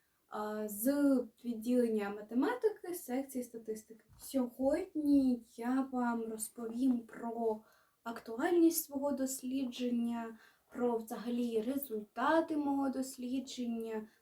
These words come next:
та чому саме цим я вирішила зайнятись. Отож, почнемо.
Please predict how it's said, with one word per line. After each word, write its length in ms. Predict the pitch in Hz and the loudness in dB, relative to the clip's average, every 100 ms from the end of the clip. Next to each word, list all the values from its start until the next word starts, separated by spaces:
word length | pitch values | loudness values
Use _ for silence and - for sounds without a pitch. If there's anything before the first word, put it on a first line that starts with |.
| _ | _
та 320 | 226 214 214 | -6 -2 -2
чому 720 | 214 - 226 233 269 302 277 | -4 -10 -4 0 2 4 2
саме 500 | - - 226 226 214 | -2 -6 -6 -4 -4
цим 680 | 214 - 262 285 349 349 330 - 220 220 | -6 -10 -4 0 2 4 2 0 -16 -8
я 320 | 220 254 247 - - - _ - | -4 -4 -4 -10 -20 -20 _ -14
вирішила 680 | 226 262 247 - 254 240 220 | -2 0 0 -2 -4 -4 -4
зайнятись. 840 | 233 233 226 214 202 220 214 - _ _ _ _ _ _ - | -2 -2 0 -2 -4 -10 -14 -18 _ _ _ _ _ _ -14
Отож, 880 | 214 214 _ _ 254 311 330 - _ _ | -12 -14 _ _ 0 2 2 0 _ _
почнемо. 920 | 240 - - 220 220 220 214 208 202 | -10 -8 -10 -10 -6 -2 -2 -2 -6